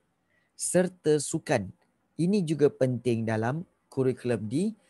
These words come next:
di Maktab Perguruan, ah, Tunku Idris ini. Dan lahirlah Pertubuhan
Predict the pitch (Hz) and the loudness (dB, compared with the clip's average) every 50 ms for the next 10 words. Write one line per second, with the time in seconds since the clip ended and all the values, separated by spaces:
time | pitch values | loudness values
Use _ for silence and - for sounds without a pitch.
0 | _ _ _ - 117 113 120 123 120 117 120 120 - _ - 123 - - _ - | _ _ _ -10 -6 -4 -2 -2 -2 -2 -4 -6 -6 _ -4 -4 -4 -4 _ -8
1 | 120 117 113 110 120 117 120 120 131 147 175 208 208 - _ _ _ _ _ - | -6 -6 -4 -4 -2 -2 0 0 0 0 0 -2 -4 -8 _ _ _ _ _ -10
2 | - 101 95 104 104 - 127 120 113 120 123 113 123 120 117 123 117 - - 120 | -6 -6 -4 -4 -4 -4 -6 -6 -2 -2 -2 -2 -2 -2 0 -2 -2 -2 -2 -2
3 | 117 104 - _ _ _ _ _ _ _ _ _ _ _ _ _ _ _ - 104 | -2 -2 -4 _ _ _ _ _ _ _ _ _ _ _ _ _ _ _ -2 2
4 | 120 113 110 113 113 117 120 127 151 151 151 143 120 117 - - 127 120 123 127 | 2 2 4 2 2 2 2 0 0 2 2 0 0 -2 -2 -2 -2 -2 0 -2
5 | 123 123 117 117 110 113 113 - | -2 -2 0 0 0 -2 -2 -4